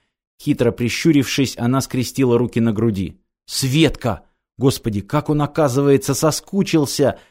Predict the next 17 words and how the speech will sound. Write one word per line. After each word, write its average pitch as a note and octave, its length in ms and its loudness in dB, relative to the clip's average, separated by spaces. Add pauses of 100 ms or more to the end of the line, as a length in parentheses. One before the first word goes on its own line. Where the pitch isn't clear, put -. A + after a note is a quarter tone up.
(140)
по D3 140 6
ней D#3+ 340 6
за G#2+ 140 4
эти D3+ 360 2
дни! D3 440 0 (300)
Сайгон B2+ 500 0
хотел C#3 340 -2
вскочить, - 640 -2
обнять D3 540 4
её! C#3 540 4 (420)
Вот A2+ 220 -4
только C#3 380 4
вскочить C3+ 580 -2
не A#2+ 120 0
получилось. B2 800 -2 (460)
Медленно B2+ 720 2
встать - 640 -2